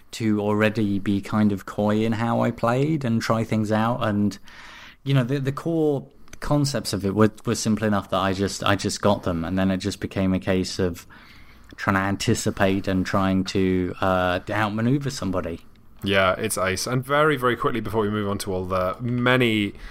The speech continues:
Speaker 2: treasures in our mailbag this, uh, month,
Speaker 1: Ooh.
Speaker 2: um, you've been playing a lot of Crossing, right?
Speaker 1: I did a written review of Crossing, uh, about two weeks ago now, which is a mushroom pointing game. If you can just see fingers pointing at mushrooms, that's it.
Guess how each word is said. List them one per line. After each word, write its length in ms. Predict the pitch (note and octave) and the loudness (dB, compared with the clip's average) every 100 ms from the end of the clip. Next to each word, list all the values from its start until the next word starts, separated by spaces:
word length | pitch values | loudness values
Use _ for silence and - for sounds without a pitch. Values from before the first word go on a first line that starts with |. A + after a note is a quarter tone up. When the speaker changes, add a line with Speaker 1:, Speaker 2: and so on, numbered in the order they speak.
| - - - | -12 -10 -4
Speaker 2:
treasures 420 | - C3 A#2 B2+ | 2 2 4 2
in 100 | A#2 | 4
our 140 | G#2 G#2 | 4 4
mailbag 680 | G#2+ B2+ C#3+ A2 F#2+ F#2+ - | 4 4 4 6 4 4 0
this, 180 | G2 - - | -4 -4 -4
uh, 460 | F#2 F#2 F2 F2+ - | -2 0 2 0 2
month, 300 | G#2+ G2 B2 | 2 4 2
Speaker 1:
Ooh. 320 | B2 F2+ E2 - | 2 -2 -6 0
Speaker 2:
um, 420 | A2 G#2+ A2 A#2 | 4 4 2 0
you've 120 | B2 | 0
been 100 | A#2+ | 0
playing 180 | G#2+ A#2 | 4 4
a 40 | G#2 | 4
lot 100 | A2 | 2
of 60 | |
Crossing, 460 | - B2 B2 G#2 F#2 | 2 2 2 0 2
right? 280 | G2 A2+ A#2 - - - - - - - - - - - - | 2 2 0 -12 -16 -16 -18 -20 -20 -20 -20 -20 -20 -12 -2
Speaker 1:
I 260 | C#3+ F3+ | 0 0
did 200 | D#3 E3+ | 0 0
a 120 | D3+ C#3 | 2 2
written 260 | D#3 C#3+ | 0 0
review 320 | B2+ A2 G#2 G2 | 0 2 0 0
of 120 | F#2+ | 0
Crossing, 520 | - G#2 - G2+ G2+ | 0 0 0 -2 -2
uh, 280 | G2+ G#2+ G#2+ | 0 2 2
about 300 | G2+ B2+ A#2+ | 0 -4 -4
two 160 | - D#3 | -2 0
weeks 280 | D#3+ E3 - | 0 -2 -4
ago 200 | D3 D3 | 0 2
now, 260 | C#3 D3+ | 2 2
which 300 | D3+ B2 - | 0 0 0
is 160 | B2 A2+ | -2 0
a 140 | A#2+ | 0
mushroom 480 | A#2+ C3+ C#3 C#3 C3+ | 2 0 0 0 0
pointing 420 | C3+ C3+ C3 C3 | 0 -2 0 0
game. 260 | A#2 G2 G2+ | 2 2 2
If 200 | A2 - | 0 0
you 80 | A#2 | 2
can 180 | A#2+ G#2+ | 2 0
just 180 | A#2+ | 0
see 140 | - A#2+ | 0 -2
fingers 480 | - C3+ C3 A#2+ A#2 | -2 0 0 0 -2
pointing 400 | A#2 A2+ A2 G#2 | 0 0 0 -2
at 80 | |
mushrooms, 640 | G2 G2+ - F#2+ F2 F2 - - - | 2 0 2 -2 0 -4 -6 -8 -2
that's 380 | G2 F#2+ - | 0 0 0
it. 240 | G2 E2 | 0 0